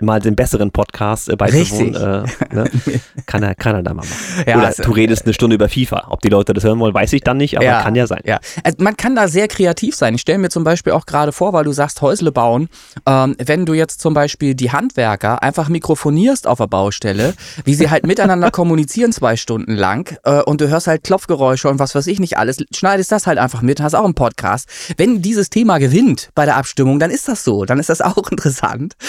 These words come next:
Speaker 2: und
Speaker 1: Ja.
Speaker 2: dann kann man sich das zwei Stunden lang reinziehen. Ich meine, wenn es Regen auf Spotify gibt, ne,
Speaker 1: Ja.
Speaker 2: als, <laughs> dann kann es
Speaker 1: Ja.
Speaker 2: auch
Speaker 1: Ja.
Speaker 2: durchaus sowas als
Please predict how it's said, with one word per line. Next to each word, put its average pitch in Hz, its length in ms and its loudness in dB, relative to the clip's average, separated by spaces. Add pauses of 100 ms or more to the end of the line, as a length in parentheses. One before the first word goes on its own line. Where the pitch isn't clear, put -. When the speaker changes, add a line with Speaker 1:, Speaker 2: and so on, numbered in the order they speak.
(140)
Speaker 2:
und 240 80 2
Speaker 1:
Ja. 156 60 4
Speaker 2:
dann 160 100 2
kann 165 140 2
man 160 100 2
sich 151 120 -2
das 160 180 -2
zwei 135 220 0
Stunden - 280 -2
lang 156 180 0
reinziehen. 156 420 -2
Ich 117 60 -2
meine, 151 260 0
wenn 147 180 0
es - 180 -6
Regen 131 460 2
auf 80 200 0
Spotify - 680 -4
gibt, - 460 -16
ne, 165 340 0
Speaker 1:
Ja. - 100 0
Speaker 2:
als, 127 200 -2 (140)
<laughs> 143 140 -2
dann 147 200 2
kann 143 200 -2
es 127 60 2
Speaker 1:
Ja. 117 160 2
Speaker 2:
auch 147 120 -4
Speaker 1:
Ja. 110 80 -10
Speaker 2:
durchaus 156 500 0
sowas 147 380 0
als - 320 -2